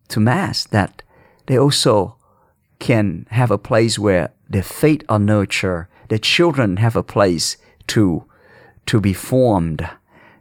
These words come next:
to be nurtured in their faith. Uh, the adult,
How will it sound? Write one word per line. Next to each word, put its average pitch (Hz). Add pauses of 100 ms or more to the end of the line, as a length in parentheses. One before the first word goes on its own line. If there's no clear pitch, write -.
to 113
be 104
nurtured 117
in 92
their 85
faith. - (540)
Uh, 90 (260)
the 120
adult, 120